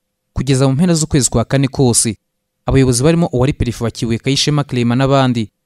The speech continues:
bandikiye ibaruwa uwari Minisitiri w'Ubutegetsi bw'Igihugu witwaga Edouard Karemera,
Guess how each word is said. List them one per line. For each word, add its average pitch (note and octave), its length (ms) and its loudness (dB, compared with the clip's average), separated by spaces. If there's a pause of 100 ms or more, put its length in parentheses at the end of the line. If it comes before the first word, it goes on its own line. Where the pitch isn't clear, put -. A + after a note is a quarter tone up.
(360)
bandikiye C#3 400 0
ibaruwa D3+ 260 2
uwari C3 180 2
Minisitiri C#3 340 0
w'Ubutegetsi C3+ 420 -4
bw'Igihugu C3+ 340 -6
witwaga A#2+ 380 -4
Edouard C3 360 0
Karemera, A#2 680 0